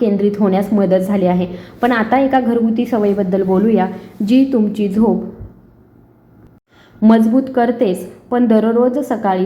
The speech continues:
जास्त प्रयत्न न करता तुमचं पोटही स्वच्छ करते. पुढील सवयीमध्ये त्याबद्दल जाणून घेऊया. फक्त एका चमच्याने शरीर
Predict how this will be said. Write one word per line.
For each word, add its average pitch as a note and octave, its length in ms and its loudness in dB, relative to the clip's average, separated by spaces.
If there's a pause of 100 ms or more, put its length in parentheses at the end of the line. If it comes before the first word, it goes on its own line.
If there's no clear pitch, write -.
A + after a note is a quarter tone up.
जास्त G3+ 280 -2
प्रयत्न G3+ 500 -2
न A3 100 0
करता F#3 320 0
तुमचं G3+ 320 -2
पोटही G3 460 -2
स्वच्छ G3+ 340 -6
करते. F3+ 540 -2 (240)
पुढील G#3+ 260 2
सवयीमध्ये A3 680 0
त्याबद्दल F#3+ 400 0
जाणून F#3+ 360 0
घेऊया. G#3 380 2 (400)
फक्त A3 300 -2 (140)
एका G#3 240 0
चमच्याने G3+ 720 0 (200)
शरीर A3+ 280 2